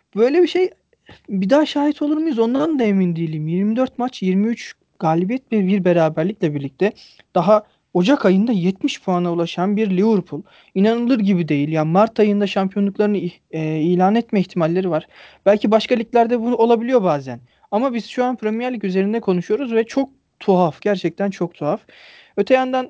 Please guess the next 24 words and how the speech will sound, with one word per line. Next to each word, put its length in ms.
e, 120
West 320
Ham 140
ve 40
Wolverhampton 580
maçı 260
hakkında 480
söyle-, 300
maçları 380
hakkında 300
söylediklerine 560
katılıyorum. 480
Bence 220
de 60
West 280
Ham 180
yani 300
direnç 220
gösteremeyeceği 640
belliydi. 340
Wolverhampton 600
çok 280
iyi 60
oynadı. 360